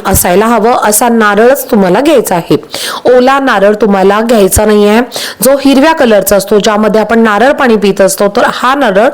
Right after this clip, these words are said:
तुम्हाला घ्यायचा नाहीये. जो ब्राऊन कलरचा नारळ असतो, जो आपण देवांना वाढवत असतो, तर तो नारळ तुम्हाला घ्यायचा आहे. त्यानंतर आता तुमच्यासोबत मी दुसरा उपाय शेअर करणार आहे.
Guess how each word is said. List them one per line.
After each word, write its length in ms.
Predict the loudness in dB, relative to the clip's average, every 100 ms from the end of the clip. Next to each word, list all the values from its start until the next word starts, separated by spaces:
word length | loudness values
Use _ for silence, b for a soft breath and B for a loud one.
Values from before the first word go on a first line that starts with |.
| B B -2
तुम्हाला 300 | 0 2 2
घ्यायचा 380 | 2 2 0 0
नाहीये. 360 | 0 2 0 -2 B B B 0
जो 100 | 0
ब्राऊन 360 | 2 0 0
कलरचा 420 | 0 0 0 0 0
नारळ 300 | 0 2 2
असतो, 360 | 0 0 0
जो 140 | 2 0
आपण 280 | 2 0
देवांना 380 | 2 2 2 0
वाढवत 440 | 0 0 0 2 0
असतो, 300 | 0 0 0
तर 80 | 0
तो 240 | 0 0 2
नारळ 300 | 2 0 2
तुम्हाला 320 | 0 0 0
घ्यायचा 320 | 2 2 0
आहे. 220 | 0 -2 -4 B B B B -2
त्यानंतर 380 | 0 0 0
आता 140 | 0 0
तुमच्यासोबत 560 | 0 2 2 0 -2 0
मी 80 | 0
दुसरा 320 | 2 0 0
उपाय 260 | 0 0 0
शेअर 300 | 0 0 0
करणार 360 | 0 -2 -2 -2
आहे. 200 | -2